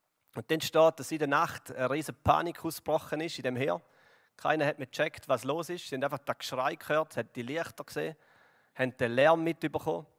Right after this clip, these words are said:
Und sie haben angefangen, einfach wild um sich zu schlagen. Sie haben in jedem einen Feind gesehen. Und der grosse Heer, die zahlreichen Heuschreckenschwärme und Kamel wie Sand am Meer, haben sich gegenseitig besiegt. Und am Gideon, der Gideon und seine dreihundert Mann sind einfach stehen geblieben. Steht, sie, sie blieben an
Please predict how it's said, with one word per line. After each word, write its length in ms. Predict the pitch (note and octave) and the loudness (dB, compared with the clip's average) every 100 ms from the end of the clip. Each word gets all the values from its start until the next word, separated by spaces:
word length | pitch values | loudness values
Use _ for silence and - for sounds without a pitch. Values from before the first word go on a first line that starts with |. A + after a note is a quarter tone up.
| _ _ _ _ _ _ _ _ _ | _ _ _ _ _ _ _ _ _
Und 180 | B2+ | -8
sie 80 | - | -2
haben 120 | C3 C#3+ | 6 8
angefangen, 480 | E3 - D3+ C#3+ | 8 6 2 6
einfach 180 | D3+ D3+ | 4 2
wild 240 | C#3 E3+ D#3+ | -4 -2 -2
um 140 | F3 | -2
sich 140 | E3 | -6
zu 80 | - | -4
schlagen. 200 | D3+ B2 | 2 2
Sie 140 | A2+ C3+ | 2 -4
haben 80 | |
in 80 | C3 | -2
jedem 260 | C#3 E3 C#3+ | 0 0 0
einen 120 | B2 | 2
Feind 360 | - D3 E3 - | 4 4 0 -2
gesehen. 300 | E3 E3 E3 - - _ | 0 0 -2 -18 -20 _
Und 160 | B2+ B2+ | -4 0
der 100 | A#2+ | 2
grosse 420 | C#3 F#3 - C#3 | 2 2 0 -2
Heer, 280 | D#3+ C3+ G#2 | 2 2 0
die 160 | A#2 | -10
zahlreichen 560 | - C#3+ C#3+ B2+ C3+ A#2+ | 2 4 4 2 -2 0
Heuschreckenschwärme 800 | C#3 C3+ C3 - B2 B2 A#2+ A#2 | 0 0 -2 -2 -6 -2 -2 -4
und 100 | - | -8
Kamel 440 | - A#2 B2+ A#2 | -10 -6 -6 -6
wie 60 | A2+ | -6
Sand 260 | A2+ A#2 | -4 -4
am 80 | A#2 | -4
Meer, 240 | A#2 A#2 A#2 - - | -2 -4 -4 -16 -10
haben 120 | A#2 A2 | -8 -8
sich 200 | A#2 - | -12 -6
gegenseitig 560 | C3 A#2+ B2+ A#2+ C#3+ - | -6 -4 -6 -8 -10 -14
besiegt. 560 | G#2+ B2 A2+ - - _ _ _ _ _ _ _ _ - | -10 -10 -12 -16 -20 _ _ _ _ _ _ _ _ -6
Und 100 | B2+ | -4
am 80 | B2 | -2
Gideon, 460 | D#3+ D#3 D3+ D#3+ | 0 4 4 2
der 80 | C3+ | -4
Gideon 280 | D#3+ D#3+ D#3 | -2 0 0
und 120 | C3+ | -2
seine 160 | C#3+ C#3 | -4 -4
dreihundert 400 | D3 D3 C#3 C#3 | -2 -2 -2 0
Mann 200 | C3+ C3+ | 0 0
sind 160 | A#2 | -4
einfach 160 | A#2 A2 | -6 -6
stehen 240 | - G#2+ | -8 -8
geblieben. 340 | G#2 G#2+ G#2 G#2+ | -8 -12 -14 -14
Steht, 300 | - A#2 - | -2 -2 -2
sie, 200 | A2 - - - | -10 -14 -16 -14
sie 140 | A#2+ | -10
blieben 360 | B2+ D#3+ B2+ A2+ | -2 -2 -2 -6
an 160 | A2+ | -8